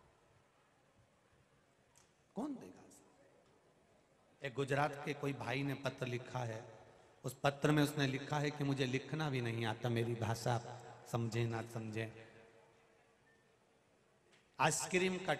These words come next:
ठेला लगाता है, जिसने लिखा होगा वो अगर बैठा होगा तो दोनों हाथ हिला देना। भाई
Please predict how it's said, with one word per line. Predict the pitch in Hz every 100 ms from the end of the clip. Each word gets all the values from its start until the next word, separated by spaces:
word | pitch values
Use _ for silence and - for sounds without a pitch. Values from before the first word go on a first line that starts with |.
| -
ठेला | 151 156
लगाता | 151 117 104 101 -
है, | 87 - - - - - - - - - - - - - - - - -
जिसने | 123 123 139
लिखा | 131 135
होगा | 143 139 135
वो | 139
अगर | 127 127
बैठा | 120 120 131
होगा | 120 120 127
तो | - 127 - - - -
दोनों | 120 120 110
हाथ | 117 -
हिला | 107
देना। | 98 101 98
भाई | 98